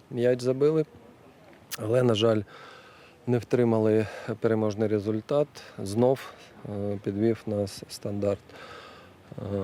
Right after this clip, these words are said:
ну, трошки десь, м, міці не вистачило,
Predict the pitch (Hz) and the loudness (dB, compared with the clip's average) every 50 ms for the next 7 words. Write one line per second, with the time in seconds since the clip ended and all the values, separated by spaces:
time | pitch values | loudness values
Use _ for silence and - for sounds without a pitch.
0 | 101 104 101 101 110 131 147 151 - - - 131 131 - - - 107 98 95 - | 0 0 0 0 0 0 0 0 0 2 2 2 2 2 0 -4 -4 -4 -6 -8
1 | - - - - - - - - - - - - 107 104 104 98 101 - - - | -18 -20 -20 -20 -20 -20 -20 -20 -20 -18 -12 -8 -4 -2 -2 -2 -4 -6 -10 -12
2 | - - - - - - - - - - - 127 117 120 - - - 110 107 107 | -12 -14 -16 -18 -20 -20 -20 -20 -20 -20 -18 -16 -14 -14 -14 -14 -12 -12 -12 -12
3 | 104 104 104 104 - - - - - - - - - - - - 113 117 107 - | -10 -10 -12 -12 -10 -12 -12 -10 -12 -12 -12 -12 -14 -10 -4 0 2 2 2 0
4 | - 98 95 92 - - - - - - - - - 104 107 104 98 - - 101 | -2 -6 -6 -8 -10 -16 -20 -20 -20 -18 -10 -6 -2 0 0 0 -2 -4 -8 -8
5 | - 110 107 104 | -4 -2 -2 -2